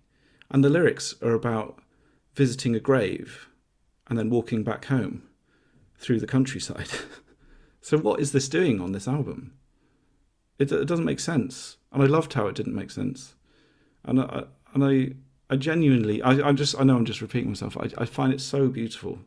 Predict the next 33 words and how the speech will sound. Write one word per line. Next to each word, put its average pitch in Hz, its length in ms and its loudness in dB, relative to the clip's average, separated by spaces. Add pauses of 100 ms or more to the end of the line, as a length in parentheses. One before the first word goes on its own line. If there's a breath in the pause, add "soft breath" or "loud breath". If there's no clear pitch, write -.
(140)
I 123 60 0
really 127 280 4
do. 117 300 -6 (540)
I 131 40 -6
<laughs> - 20 -4
really 131 320 2
do. - 320 -4 (600 loud breath)
And 170 100 6
it 190 80 8
just, 202 220 10
and 180 180 2
then 185 120 0
from 185 160 0
then 190 160 2
on, 165 120 4
I, 123 120 2 (100)
I 135 100 2
started 131 540 0 (400 loud breath)
reading 156 380 2
a 95 40 -4
lot 95 280 -4
and 113 180 0
got 123 180 0
really 139 380 4
into 113 240 0
reading 135 560 -4 (160)
and 123 140 4
ended 117 180 2
up - 80 -6
doing 113 240 0
English 117 380 -4
at - 140 -4 (760 soft breath)
university. 127 680 -2